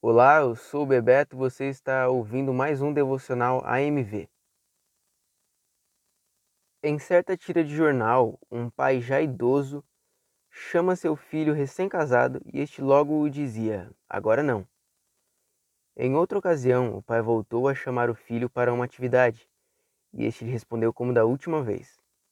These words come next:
"Agora não." Acontece que na terceira vez, quem foi de encontro ao pai foi o filho. Só que dessa vez não o encontrou para ajudá-lo na tal tarefa.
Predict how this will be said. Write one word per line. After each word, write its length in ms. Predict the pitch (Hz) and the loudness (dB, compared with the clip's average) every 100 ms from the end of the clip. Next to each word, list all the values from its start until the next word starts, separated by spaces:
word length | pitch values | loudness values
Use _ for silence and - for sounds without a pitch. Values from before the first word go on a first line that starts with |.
| - | -14
"Agora 340 | - 101 110 | -2 2 4
não." 220 | 123 98 - _ _ _ _ _ _ _ _ _ - | 2 -4 -12 _ _ _ _ _ _ _ _ _ -8
Acontece 420 | 123 151 170 - | -4 0 0 0
que 60 | |
na 140 | 180 175 | -2 0
terceira 480 | 170 160 196 202 151 | -2 -2 0 2 2
vez, 420 | 120 147 120 - | 2 2 0 -6
quem 240 | - 147 | -10 -8
foi 240 | 156 156 139 | -6 -6 -4
de 100 | 139 | -4
encontro 440 | 123 123 117 120 | -4 -4 -4 -2
ao 120 | 113 | -2
pai 320 | - 117 135 | -2 0 0
foi 220 | 117 - 143 | 0 -2 -4
o 40 | |
filho. 400 | - 139 127 104 _ _ _ _ _ _ _ _ _ _ | -4 -4 -4 -4 _ _ _ _ _ _ _ _ _ _
Só 160 | - | -6
que 140 | 117 113 | -6 -2
dessa 420 | 117 139 - 170 | 0 0 2 2
vez 420 | 127 127 156 - | 4 2 2 -8
não 260 | 127 127 139 | -6 -2 -2
o 60 | 156 | -2
encontrou 520 | 156 160 135 127 131 | -4 -6 -2 0 0
para 220 | 131 127 | 2 2
ajudá-lo 380 | 135 131 117 113 | 2 0 2 2
na 140 | 117 | -2
tal 240 | 113 107 107 | -6 -8 -4
tarefa. 460 | 123 107 101 _ | -4 -4 -8 _